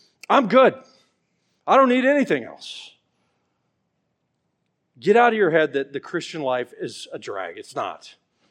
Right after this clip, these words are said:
Jesus is offering you satisfaction. Only Jesus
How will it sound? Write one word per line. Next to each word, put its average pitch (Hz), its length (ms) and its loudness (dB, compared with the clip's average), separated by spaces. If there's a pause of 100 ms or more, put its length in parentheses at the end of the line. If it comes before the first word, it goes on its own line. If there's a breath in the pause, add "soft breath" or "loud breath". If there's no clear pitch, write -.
(300)
Jesus 147 420 -8
is 123 160 -20
offering 127 500 -10
you 113 140 -14
satisfaction. - 960 -12 (1800)
Only 190 360 -2
Jesus 139 640 -8